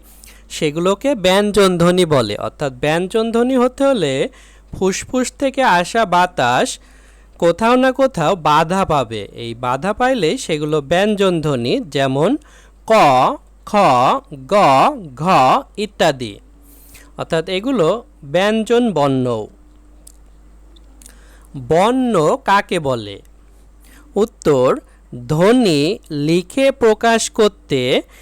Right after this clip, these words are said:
যেসব সাংকেতিক চিহ্ন ব্যবহার করা হয়, সেগুলোকে বর্ণ বলে। অর্থাৎ এর আগে আমরা ধ্বনি পড়েছি, মানুষের মুখ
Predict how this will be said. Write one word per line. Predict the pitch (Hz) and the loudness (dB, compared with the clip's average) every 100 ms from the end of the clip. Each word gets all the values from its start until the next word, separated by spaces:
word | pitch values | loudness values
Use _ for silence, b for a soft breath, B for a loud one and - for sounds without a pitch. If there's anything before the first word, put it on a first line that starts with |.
| b - | b -8
যেসব | 131 151 160 196 185 185 | 0 0 2 2 2 0
সাংকেতিক | - - 180 180 196 240 240 254 254 - | -8 -2 -2 -2 -2 -4 -4 -8 -8 -10
চিহ্ন | - 240 226 160 147 | -4 -2 0 0 0
ব্যবহার | 185 139 135 147 175 214 240 | -2 -2 -2 -2 0 0 0
করা | - 226 214 | 0 2 2
হয়, | 175 143 127 160 294 b b b b | 2 0 2 0 -4 b b b b
সেগুলোকে | - 190 175 190 226 240 254 | -6 -2 0 0 0 2 0
বর্ণ | 220 165 196 214 202 | 0 2 2 4 2
বলে। | 147 123 104 98 - B B B | 2 0 -4 -12 -20 B B B
অর্থাৎ | - - 175 165 | -8 -2 -4 -2
এর | 180 208 | -4 -2
আগে | 240 262 | -2 0
আমরা | 254 247 | 0 0
ধ্বনি | 196 147 156 196 226 | -2 -2 0 2 0
পড়েছি, | 226 208 196 214 - 135 185 | 0 2 2 0 -4 -2 -2
মানুষের | 285 135 135 156 180 175 | -4 -4 -2 -2 -4 -4
মুখ | 156 175 | 0 -2